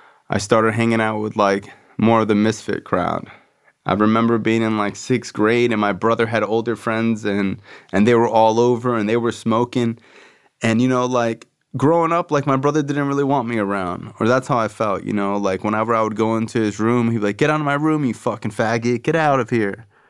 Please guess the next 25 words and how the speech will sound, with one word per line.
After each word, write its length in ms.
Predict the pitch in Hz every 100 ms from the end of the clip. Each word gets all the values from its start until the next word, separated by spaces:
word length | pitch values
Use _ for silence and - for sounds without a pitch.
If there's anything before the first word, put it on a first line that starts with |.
| _
You 100 | -
fucking 460 | 107 131 117 117 110
loser. 400 | 123 127 123 131
Get 160 | 139 143
out." 340 | 135 113 - _ _
And, 460 | 107 104 101 101 101
uh, 320 | 104 101 107 104 - - -
I 140 | 98
just, 260 | 120 139 147
like, 160 | 131
wanted 300 | 131 123 131
to, 120 | - 131
like, 220 | 120 110
hang 240 | 131 120
out 160 | 117 117
with 80 | 120
his 120 | 120
friends. 440 | 127 123 113 98
And, 120 | 98
like, 180 | 98 92
a 20 |
lot 220 | 104 104 107
of 80 |
times, 400 | 104 110 110 104
like, 240 | 98 92